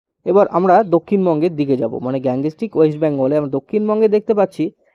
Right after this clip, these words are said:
এক, দুই, তিন তারিখে কোনো বৃষ্টিপাত নেই। চার তারিখে অ্যালার্ট করা আছে কো-, কোন কোন জেলাগুলো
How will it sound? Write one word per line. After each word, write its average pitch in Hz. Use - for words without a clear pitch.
এক, 180
দুই, 190
তিন 180
তারিখে 165
কোনো 190
বৃষ্টিপাত 165
নেই। 151
চার 180
তারিখে 214
অ্যালার্ট 190
করা 208
আছে 180
কো-, -
কোন 202
কোন 220
জেলাগুলো 190